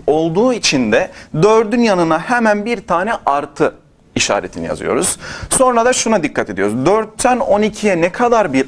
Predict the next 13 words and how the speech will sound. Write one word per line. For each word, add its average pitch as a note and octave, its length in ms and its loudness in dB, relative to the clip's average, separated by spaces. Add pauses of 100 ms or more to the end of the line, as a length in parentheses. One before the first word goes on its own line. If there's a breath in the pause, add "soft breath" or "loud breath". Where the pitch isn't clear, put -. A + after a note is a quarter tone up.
artış - 460 -2
var? - 140 -2 (380 loud breath)
On A3+ 120 2
ikiden G3+ 340 0
dördü F#3+ 220 2
çıkarsak E3 540 -2
sekiz F#3+ 640 0
birimlik B2 380 0
bir A2+ 160 0
artış G#2+ 280 -2
söz, - 260 0 (640)
söz G3 300 2
konusu. G3 440 0